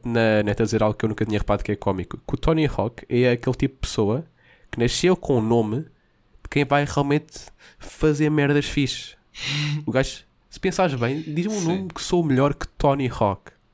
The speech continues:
Speaker 2: Opa, sei
Speaker 1: É,
Speaker 2: lá.
Speaker 1: é, é,
Speaker 2: É,
Speaker 1: é um nome específico
Speaker 2: é um
Speaker 1: de quem
Speaker 2: nome,
Speaker 1: vai ser um
Speaker 2: é,
Speaker 1: B D S
Speaker 2: é,
Speaker 1: na
Speaker 2: exatamente
Speaker 1: vida.
Speaker 2: isso.
Speaker 1: Ele, ele nasceu para ser fixe.
Speaker 2: É um nome logo bué da radical,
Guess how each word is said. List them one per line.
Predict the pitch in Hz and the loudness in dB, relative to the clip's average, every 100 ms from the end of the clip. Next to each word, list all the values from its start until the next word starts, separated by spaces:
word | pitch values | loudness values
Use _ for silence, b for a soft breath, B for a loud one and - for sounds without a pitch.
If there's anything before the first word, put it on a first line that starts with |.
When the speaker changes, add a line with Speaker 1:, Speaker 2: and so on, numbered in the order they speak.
| _ _ _ _ _ _ _ _ _ _ | _ _ _ _ _ _ _ _ _ _
Speaker 2:
Opa, | 127 - 98 | -14 -12 -12
sei | - 117 | -10 -6
Speaker 1:
É, | 131 | -4
Speaker 2:
lá. | 180 | -2
Speaker 1:
é, | |
é, | 170 - - | -4 -4 -4
Speaker 2:
É, | 143 147 156 | 0 2 2
Speaker 1:
é | |
um | 160 | 2
nome | 175 180 | 2 0
específico | - - - 131 139 | -4 -4 0 2 0
Speaker 2:
é | |
um | 135 | -2
Speaker 1:
de | |
quem | 143 151 | 0 0
Speaker 2:
nome, | 139 | 2
Speaker 1:
vai | 151 | 0
ser | 143 - 156 | 0 0 2
um | 156 147 | 4 2
Speaker 2:
é, | |
Speaker 1:
B | 143 147 | 2 4
D | 139 | 4
S | 143 - 139 | 2 -2 -4
Speaker 2:
é, | 139 | 2
Speaker 1:
na | 135 | 4
Speaker 2:
exatamente | 135 135 135 | 6 4 2
Speaker 1:
vida. | 131 135 110 | 2 2 2
Speaker 2:
isso. | - | 2
Speaker 1:
Ele, | 135 135 135 147 | 2 0 -2 0
ele | |
nasceu | 139 139 - 147 | 2 2 2 0
para | 143 131 | 0 -2
ser | - 143 | 0 0
fixe. | 135 127 - - - | 2 0 -2 -8 -16
Speaker 2:
É | |
um | 117 113 | -16 -12
nome | 117 120 117 | -12 -12 -10
logo | 117 110 107 | -10 -10 -10
bué | 113 | -10
da | 117 | -10
radical, | 110 113 101 98 - - 95 95 | -12 -14 -14 -16 -16 -14 -12 -14